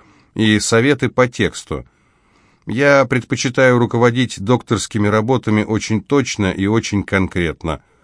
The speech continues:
У англичан в части филологическая любительщина.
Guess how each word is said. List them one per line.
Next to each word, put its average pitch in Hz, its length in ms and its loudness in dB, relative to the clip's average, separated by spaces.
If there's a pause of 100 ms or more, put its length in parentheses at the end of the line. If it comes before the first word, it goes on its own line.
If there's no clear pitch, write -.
(380)
У 123 240 0
англичан 131 640 2
в - 80 -12
части 139 500 -2
филологическая 117 1000 0
любительщина. 101 960 -4